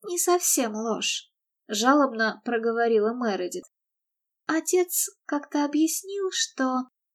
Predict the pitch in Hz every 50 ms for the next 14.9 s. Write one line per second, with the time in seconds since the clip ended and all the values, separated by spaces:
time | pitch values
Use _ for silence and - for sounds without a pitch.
0 | - - 254 302 302 285 269 269 - 262 262 - - 269 269 294 - - 403 403
1 | 403 403 392 302 269 269 254 240 233 226 _ _ _ _ _ - 330 339 339 -
2 | 370 381 370 339 240 - - - - - 208 202 - 226 _ _ _ _ _ _
3 | _ - 262 240 233 226 220 208 208 _ - - 226 220 220 - 226 226 262 339
4 | 392 427 - - - 247 220 214 214 214 _ _ _ _ - 262 262 262 - 294
5 | 277 269 269 262 269 254 285 339 359 359 339 285 254 233 - _ _ _ - -
6 | 277 302 320 320 320 330 320 311 302 - 302 302 - - - 330 330 339 320 285
7 | 208 180 - - 247 - _ _ _ _ _ _ _ _ _ - 247 247 247 240
8 | 247 - 247 247 247 240 240 226 - _ _ _ _ _ - 262 254 254 - 254
9 | 254 254 254 262 240 254 247 240 240 - - 262 262 269 269 - 370 381 392 359
10 | 311 262 240 233 220 214 _ _ _ _ - - 247 262 269 269 - 381 392 381
11 | - - - - _ _ _ _ _ _ _ - 381 381 - 381 370 359 359 359
12 | 349 359 349 349 339 339 370 359 359 359 339 302 262 233 202 190 190 190 190 -
13 | - _ _ _ _ _ _ _ - - - 294 - 330 311 294 285 285 285 -
14 | 277 269 269 - 359 392 392 381 349 269 254 - - - 226 214 220 -